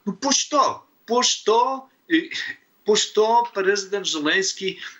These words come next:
e, e, w swoim wystupie, e, na, mm, forumie, e, w, e, w forumie, e,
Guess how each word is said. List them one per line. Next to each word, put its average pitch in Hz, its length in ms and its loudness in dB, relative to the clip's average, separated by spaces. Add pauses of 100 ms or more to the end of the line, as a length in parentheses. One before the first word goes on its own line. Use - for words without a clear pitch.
(140)
e, - 40 -2
e, 147 760 0
w 127 60 -2
swoim 160 420 0
wystupie, 151 800 0
e, 131 60 -8 (140)
na, 131 640 0 (120)
mm, 127 340 -2
forumie, 143 500 4 (100)
e, 131 60 -6 (960)
w, - 140 -8 (840)
e, 107 200 4
w - 40 -6
forumie, 143 600 4 (460)
e, 127 60 2